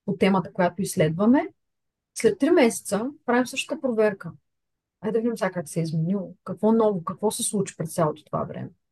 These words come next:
Минахме през тази тема, през тази тема, през тази тема. Какви бяха големите промени? И може би хората, когато встъпват в такъв, в такъв тип, а, сътрудничество с, а,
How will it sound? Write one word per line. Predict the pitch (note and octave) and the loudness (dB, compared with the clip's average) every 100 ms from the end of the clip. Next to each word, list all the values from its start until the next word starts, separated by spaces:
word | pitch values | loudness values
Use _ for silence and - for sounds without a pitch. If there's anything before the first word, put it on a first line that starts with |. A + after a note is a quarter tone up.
| _ _ _ _ _ _ - | _ _ _ _ _ _ 2
Минахме | G#3+ A3+ G#3 | 4 4 0
през | E3+ E3 | -2 0
тази | G3+ A#3 A#3 | 4 4 4
тема, | A#3+ A3+ | 2 2
през | E3+ - | 0 2
тази | G3+ B3 | 2 2
тема, | B3+ B3 - | 0 -2 -4
през | - | -8
тази | - G3+ A3+ | 0 2 2
тема. | B3 B3+ C#4 C#4+ _ _ _ _ _ _ _ _ _ _ _ _ - | 2 4 2 -2 _ _ _ _ _ _ _ _ _ _ _ _ 0
Какви | G#3 | 2
бяха | A#3 B3+ | 4 4
големите | A3 G#3+ F#3+ F3+ D#3+ | 6 6 4 0 -8
промени? | F3 E3 D#3+ - _ _ _ _ _ _ _ _ _ _ _ | -10 -8 -10 -14 _ _ _ _ _ _ _ _ _ _ _
И | G3+ F#3+ F#3 - - _ _ _ _ _ - | -4 -2 -2 -6 -14 _ _ _ _ _ 0
може | G#3+ A#3+ | 0 0
би | |
хората, | C4+ C4 C4+ D4+ | 4 4 6 2
когато | A3 A3+ A#3+ C#4+ C4+ G#3 - _ | 4 4 4 4 4 4 -4 _
встъпват | - - - A#3 C#4+ C4 | -6 -2 0 2 2 4
в | A#3+ - | 2 0
такъв, | - B3+ - - F#3+ - F#3 | -4 -6 -6 -6 -6 -6 -6
в | G3+ | -6
такъв | G#3+ G3 A#3+ | -4 -4 -4
тип, | - - _ | -8 -18 _
а, | B3+ A#3+ G#3+ | 4 6 2
сътрудничество | F#3 - A3+ B3 A#3+ A3 G3 | -2 -2 2 2 0 -10 -16
с, | - G3+ - - | -10 -10 -8 -4
а, | F#3+ F3 E3+ | -2 0 -2